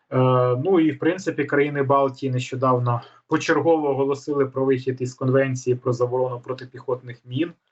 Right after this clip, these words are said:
Тобто там всі прекрасно це все розуміють, і ніяких ілюзій ні в кого немає, ну, принаймні в тих держав, які з Росією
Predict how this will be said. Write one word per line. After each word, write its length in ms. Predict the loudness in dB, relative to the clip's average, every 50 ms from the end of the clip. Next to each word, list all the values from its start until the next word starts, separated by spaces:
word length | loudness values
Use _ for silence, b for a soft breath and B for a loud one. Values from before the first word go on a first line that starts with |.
| _ _ _ _ _ _ _ _ _ _ -10
Тобто 340 | -8 -4 0 2 2 2 2
там 200 | 2 2 2 2
всі 180 | 2 0 0
прекрасно 500 | 0 0 2 4 4 4 2 2 -4 -10
це 120 | -6 -6 -6
все 220 | -4 -2 0 0
розуміють, 680 | 0 0 -2 -4 -6 -4 -2 0 2 2 0 0 -2 -4
і 280 | -4 -2 0 0 -2 -2
ніяких 380 | -2 -2 -4 -2 -2 -4 -2 0
ілюзій 400 | 2 2 2 2 2 0 0 0
ні 100 | 0 -2
в 80 | -4 -2
кого 280 | 0 0 2 2 0
немає, 400 | -2 -2 -2 0 0 2 2 0 0
ну, 80 | -2
принаймні 340 | -2 -2 -2 -2 -2 -2 -4
в 80 | -2 0
тих 160 | 2 2 2
держав, 340 | 2 0 2 2 2 2 2
які 200 | 0 0 -4 -12
з 80 | -12
Росією 500 | -12 -12 -4 0 2 2 4 4 2 0